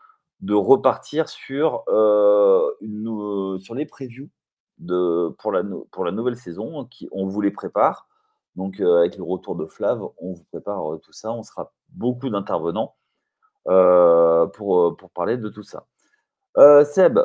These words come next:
je te remercie pour ton, ton expertise et, euh,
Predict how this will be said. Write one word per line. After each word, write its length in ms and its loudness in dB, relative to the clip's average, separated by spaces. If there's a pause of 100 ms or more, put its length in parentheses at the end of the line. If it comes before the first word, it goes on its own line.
(320)
je 180 2
te 140 2
remercie 560 2
pour 160 -4
ton, 420 -2
ton 180 -6
expertise 680 -8
et, 220 -2
euh, 1120 2